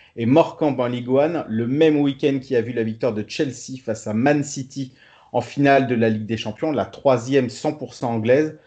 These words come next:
place désormais à l'Euro et à cette sélection anglaise, les Free Lions de, de Gareth Southgate.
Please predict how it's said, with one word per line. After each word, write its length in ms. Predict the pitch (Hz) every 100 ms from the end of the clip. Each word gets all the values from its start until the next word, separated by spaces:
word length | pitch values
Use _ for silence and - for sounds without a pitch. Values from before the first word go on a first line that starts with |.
| _ _ _
place 340 | 175 196 185 151
désormais 480 | 165 147 151 147 151
à 160 | 143
l'Euro 480 | 139 147 147 160 -
et 120 | 202 196
à 80 |
cette 320 | 147 - 151 -
sélection 460 | 147 131 - 135
anglaise, 400 | 120 120 151 151
les 80 | 113
Free 320 | 113 - 170
Lions 340 | 156 143 139 139 113
de, 180 | 113 110
de 160 | 101 113
Gareth 300 | 127 139 143
Southgate. 640 | - 131 117 127 165 -